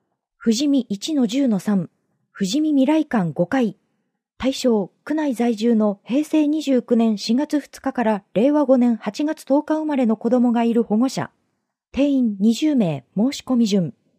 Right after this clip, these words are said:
初めての方とすべての回参加可能な方を優先。五名未満の場合は中止。内容、子供の発達や行動、親子それぞれの気持ちの理解、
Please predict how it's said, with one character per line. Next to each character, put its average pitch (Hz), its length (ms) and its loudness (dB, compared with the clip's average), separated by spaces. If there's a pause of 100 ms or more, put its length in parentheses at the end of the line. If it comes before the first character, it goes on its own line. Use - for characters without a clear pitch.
(320)
初 202 280 -4
め 320 120 -2
て 294 100 0
の 247 120 0
方 240 220 -4
と 185 160 0
す - 160 -6
べ 311 100 0
て 302 100 0
の 226 120 2
回 220 200 -2
参 214 200 -4
加 294 120 -4
可 285 120 -6
能 294 180 0
な 285 120 -2
方 277 240 -2
を 190 80 0
優 180 200 -2
先。 190 340 -2 (600)
五 196 140 0
名 285 180 2
未 330 160 -6
満 302 200 0
の 220 100 2
場 202 160 0
合 214 140 0
は 208 100 -2
中 202 180 -6
止。 185 320 -6 (600)
内 247 220 0
容、 214 320 0 (120)
子 214 140 -2
供 311 180 0
の 320 120 -2
発 240 220 -6
達 294 260 -4
や 277 120 0
行 233 220 -2
動、 208 360 2 (400)
親 311 240 2
子 180 140 -4
そ 185 160 -4
れ 294 100 4
ぞ 302 120 0
れ 254 80 2
の 165 140 -2
気 - 140 -6
持 262 100 -2
ち 294 140 -8
の 302 100 -2
理 302 120 -2
解、 196 300 -4